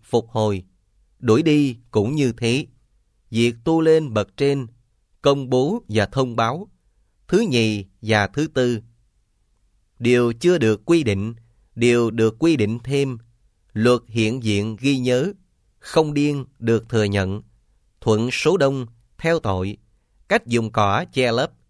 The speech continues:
sự việc điều hư hỏng, tội phạm, sự mở đầu, giới nhân sự và nhóm, luôn cả nguồn sanh khởi, và sự tranh tụng nữa, dàn xếp và xếp loại, tên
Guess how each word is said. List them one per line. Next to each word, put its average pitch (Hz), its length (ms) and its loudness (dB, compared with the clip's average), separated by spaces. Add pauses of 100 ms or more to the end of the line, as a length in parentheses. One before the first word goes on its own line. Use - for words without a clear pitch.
(320)
sự 120 320 0
việc 110 260 2 (100)
điều 110 420 0
hư 156 160 0
hỏng, 110 340 -2 (640)
tội 113 240 2
phạm, 107 400 -4 (160)
sự 110 260 -2
mở 117 220 0
đầu, 98 360 -4 (560)
giới 139 240 2
nhân 170 280 -2
sự 101 380 -4 (140)
và 107 200 -2
nhóm, 110 400 -2 (540)
luôn 175 300 0
cả 117 200 2
nguồn 110 360 0
sanh 165 260 -6
khởi, 113 360 -4 (640)
và 123 300 0
sự 117 320 0
tranh 165 300 -4
tụng 113 260 -2
nữa, 110 320 -4 (400)
dàn 113 340 0
xếp 185 340 -4 (140)
và 110 240 -2
xếp 220 280 -4
loại, 101 320 -2 (640)
tên 143 360 0